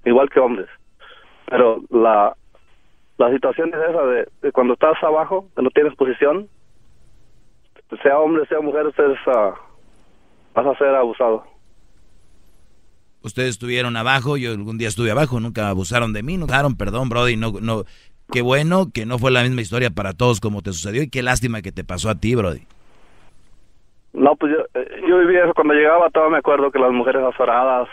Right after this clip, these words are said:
Speaker 1: les, les servían la, tenían que servirles a aquellos, aquellos magnates o como sea, como hayan sido.
Speaker 2: Ujú.
Speaker 1: Tenían que servir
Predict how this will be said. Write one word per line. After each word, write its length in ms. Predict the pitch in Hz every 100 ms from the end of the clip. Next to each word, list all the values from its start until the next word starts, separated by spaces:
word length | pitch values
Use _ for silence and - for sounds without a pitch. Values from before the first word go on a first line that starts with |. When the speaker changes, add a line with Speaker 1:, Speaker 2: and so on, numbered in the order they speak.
| -
Speaker 1:
les, 160 | 120 - -
les 160 | 117
servían 280 | 127 117 131
la, 80 | 135 - _ _ _
tenían 260 | 127 135 147
que 120 | - 147
servirles 540 | 135 123 131 135 120
a 40 | 113
aquellos, 280 | 123 123 - - - - - - -
aquellos 240 | - 127
magnates 560 | 120 101 101 95 - 107
o 80 | 107
como 260 | - 95 92
sea, 200 | 101 104 98
como 200 | 98 107
hayan 180 | 104 -
sido. 160 | 123 131 - - -
Speaker 2:
Ujú. 500 | 101 107 90 - -
Speaker 1:
Tenían 240 | 135 160 165
que 120 | 180
servir 540 | 160 131 147 160 143